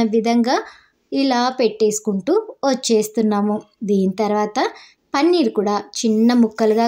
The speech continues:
కట్ చేసుకొని, వాటిని కూడా ఈ స్లైసెస్ పైన పెట్టేసుకుంటున్నాము. దీనికి టాపింగ్స్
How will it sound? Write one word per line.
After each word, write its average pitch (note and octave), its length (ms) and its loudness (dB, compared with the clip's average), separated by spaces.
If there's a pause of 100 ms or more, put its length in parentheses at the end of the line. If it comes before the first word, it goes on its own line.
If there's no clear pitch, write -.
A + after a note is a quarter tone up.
(100)
కట్ G3+ 260 -4
చేసుకొని, A#3+ 480 0 (460)
వాటిని A#3 500 0
కూడా G#3+ 240 2 (280)
ఈ A#3 120 4
స్లైసెస్ G#3+ 460 -2 (100)
పైన G3+ 200 0 (340)
పెట్టేసుకుంటున్నాము. G#3 1080 -2 (540)
దీనికి F4+ 280 2 (160)
టాపింగ్స్ C#4 560 2